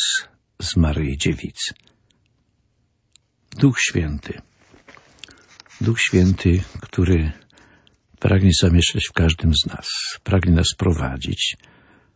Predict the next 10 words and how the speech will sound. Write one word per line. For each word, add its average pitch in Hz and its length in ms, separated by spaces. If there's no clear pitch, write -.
Tylko - 260
to 95 120
wszystko - 460
zależy 87 420
od - 260
nas, 71 200
na - 220
ile 127 380
my 101 280
pozwolimy, - 960